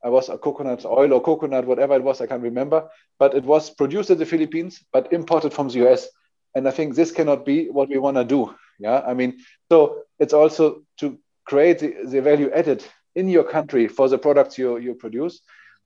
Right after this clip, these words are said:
So this is, let's say, the driving force. We are, we are nonprofit. We want to promote organic farming. We have, of course, one tool, which is called certification. So we have our own standards that the farmers, our members, decide on themselves on. So the standards are going, let's say, be-,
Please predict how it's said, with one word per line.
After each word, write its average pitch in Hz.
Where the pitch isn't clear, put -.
So 135
this 165
is, 170
let's 156
say, 156
the 139
driving 123
force. 101
We 123
are, 127
we 143
are 170
nonprofit. 165
We 143
want 160
to 151
promote 143
organic 127
farming. 147
We 120
have, 151
of 143
course, 143
one 151
tool, 160
which 139
is 135
called 127
certification. 135
So 127
we 127
have 120
our 165
own 185
standards 147
that 131
the 135
farmers, 139
our 120
members, 139
decide 131
on 117
themselves 113
on. 165
So 131
the 127
standards 139
are 120
going, 135
let's 120
say, 123
be-, 117